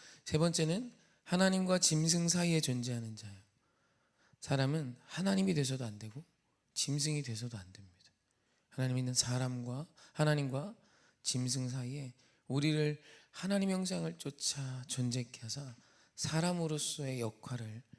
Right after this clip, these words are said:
감당케 하셨습니다. 그리고 사람은 시작과 끝의 중심에 있다 했습니다. 우리를 시작할 수도 우리를 끝낼 수도 없는 것이 우리이고 하나님이 존재케 해주신 그곳에서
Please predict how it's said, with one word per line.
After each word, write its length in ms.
감당케 680
하셨습니다. 560
그리고 240
사람은 480
시작과 600
끝의 480
중심에 680
있다 480
했습니다. 520
우리를 220
시작할 560
수도 320
우리를 220
끝낼 360
수도 280
없는 260
것이 220
우리이고 420
하나님이 280
존재케 720
해주신 560
그곳에서 720